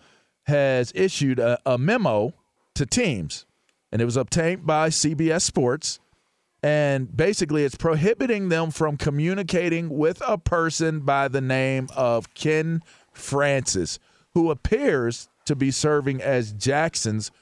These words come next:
representative. All right, now, this is interesting. Uh, he's not N F L P A certified. Uh, teams are not permitted to speak with, teams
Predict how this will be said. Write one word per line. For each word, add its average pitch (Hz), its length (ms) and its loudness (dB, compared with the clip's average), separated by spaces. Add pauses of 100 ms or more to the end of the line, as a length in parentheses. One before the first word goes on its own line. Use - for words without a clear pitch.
(260)
representative. 123 1000 0 (540)
All 127 100 4
right, 143 260 2
now, 135 440 0 (300)
this 147 160 0
is 139 120 -2
interesting. 120 560 -4 (260)
Uh, 123 340 -2
he's 127 220 0
not 139 220 0
N 156 120 0
F 156 180 -2
L 151 180 2
P 165 240 0
A 156 160 2
certified. 127 840 0 (680)
Uh, 113 500 2 (120)
teams 175 340 0
are 151 140 2
not 143 300 -2
permitted 143 420 0
to 135 100 -4
speak - 460 -4
with, 127 260 -2 (1160)
teams 139 640 -2